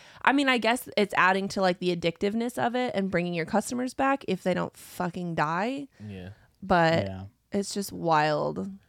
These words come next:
Speaker 2: Like, when you tell me there's baby powder in cocaine, I'm like, "That makes sense."
Speaker 3: <laughs> That you're cutting it, right?
Speaker 2: But then you're like,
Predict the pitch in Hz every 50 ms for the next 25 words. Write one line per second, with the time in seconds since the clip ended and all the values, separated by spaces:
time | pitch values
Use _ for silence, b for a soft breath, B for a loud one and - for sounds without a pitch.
0 | _ _ - 156 156 - 190 180 180 - 196 196 190 175 147 123 117 113 104 92
1 | 117 120 127 127 120 110 98 - - 98 95 92 92 92 95 - 104 95 95 -
2 | - 101 98 98 95 98 95 95 - 110 107 107 104 101 - - - 107 82 76
3 | - - - - - 170 165 139 123 120 117 113 120 - 131 135 120 110 110 104
4 | 107 - 127 123 110 107 110 - - B B B B B B - 147 147 160 165
5 | 170 170 160 143 135 -